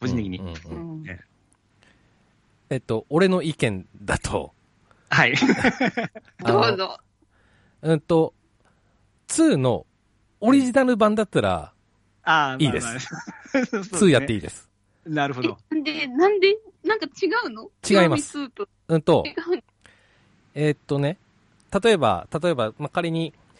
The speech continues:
Speaker 2: うんと、ゼロやりました。で、そしたら次、
Speaker 1: うん。
Speaker 2: 極みツーやると思うんですよ。
Speaker 3: うん。
Speaker 1: うん。
Speaker 3: うんうんうんうん。
Speaker 2: で、ゼロの話の続き、若干の続きの一部が、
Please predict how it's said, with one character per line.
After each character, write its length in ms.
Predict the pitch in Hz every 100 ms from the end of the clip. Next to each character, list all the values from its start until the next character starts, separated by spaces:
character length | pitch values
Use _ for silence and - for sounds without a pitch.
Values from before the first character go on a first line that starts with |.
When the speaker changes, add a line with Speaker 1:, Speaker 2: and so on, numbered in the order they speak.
| _ _ -
Speaker 2:
う 200 | 139 131
ん 40 |
と、 380 | - 123 120 - _ _ -
ゼ 140 | 147
ロ 100 | 151
や 120 | 113
り 100 | 98
ま 120 | 98 98
し 140 | -
た。 240 | 87 76 - _ _
で、 100 | 156
そ 120 | 160
し 60 | 147
た 100 | 208
ら 60 |
次、 160 | 196 185
Speaker 1:
う 20 |
ん。 40 | 175
Speaker 2:
極 240 | - 233 233
み 140 | 233
ツ 180 | - 247
ー 80 | 147
や 160 | 95
る 280 | 87 87 80 - _ _
と 60 | 92
思 120 | 76
う 20 |
ん 20 |
で 80 | 73
す 80 | 208
よ。 60 | 190
Speaker 3:
う 40 |
ん。 180 | 160 - _ _ _ -
Speaker 1:
う 60 | 220
ん。 20 |
Speaker 3:
う 20 |
ん 20 |
う 40 | 185
ん 20 |
う 0 |
ん 680 | 170 151 - 160 156 156 160
う 80 | 156
ん。 60 | - -
Speaker 2:
で、 260 | 196 120 - _ _ -
ゼ 220 | 123 196
ロ 100 | 311
の 120 | 220 131
話 400 | 147 147 120 143
の 100 | 123
続 300 | - 147 156
き、 220 | 147 131 127 127
若 200 | 170 233
干 40 |
の 60 | 170
続 240 | - 143
き 100 | 139
の 60 | 139
一 220 | 135 -
部 100 | 127
が、 260 | 95 95